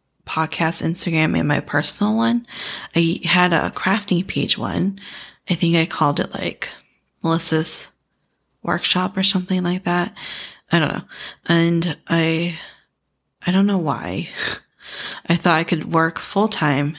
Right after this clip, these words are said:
do a podcast, and also start up an Etsy shop. So that page originally is for me to showcase, like, my work to start up an Etsy shop. And I gave myself an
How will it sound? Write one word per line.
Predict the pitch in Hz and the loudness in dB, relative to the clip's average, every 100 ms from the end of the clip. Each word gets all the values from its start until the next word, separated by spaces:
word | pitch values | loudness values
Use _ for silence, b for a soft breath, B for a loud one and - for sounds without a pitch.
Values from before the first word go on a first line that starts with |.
| - | -8
do | - 220 | 2 2
a | |
podcast, | 220 - - - 135 120 - | 2 -6 -8 -6 -4 -4 -6
and | 160 | -2
also | 160 - | -2 -2
start | - - 147 151 | -4 0 0 0
up | 147 | -4
an | 143 | -8
Etsy | 143 - - | -6 -2 0
shop. | - - - _ B B B - | 0 -2 -12 _ B B B -6
So | 165 | 0
that | 165 165 165 - _ _ _ _ _ _ _ _ - | 2 4 2 -4 _ _ _ _ _ _ _ _ -14
page | - 190 180 - - _ _ | -2 0 2 0 -2 _ _
originally | 160 151 175 175 165 160 147 | -6 2 2 2 0 -2 -4
is | 147 - - | -4 -6 -8
for | - 156 | -4 -4
me | 147 147 | -2 -4
to | - 139 98 - _ _ - | -4 -6 -6 -10 _ _ -4
showcase, | - - 165 151 156 165 151 | 0 2 2 0 -4 -4 -4
like, | 147 | -6
my | 151 156 | -6 -6
work | - 123 143 | -4 -6 -4
to | - | -4
start | 151 - - 143 151 | -4 -2 0 2 2
up | 151 - | 0 -4
an | - | -10
Etsy | - - - 190 | -6 -6 -2 0
shop. | 196 214 208 208 196 _ B B B B B 165 | 2 0 0 -4 -6 _ B B B B B -2
And | 156 156 165 85 - 170 b b b b b _ _ _ - | -2 -2 -4 -6 -8 -12 b b b b b _ _ _ -2
I | 165 165 | 0 0
gave | 160 170 160 | 0 0 0
myself | 156 160 - 156 - | 0 0 0 0 -2
an | - | -8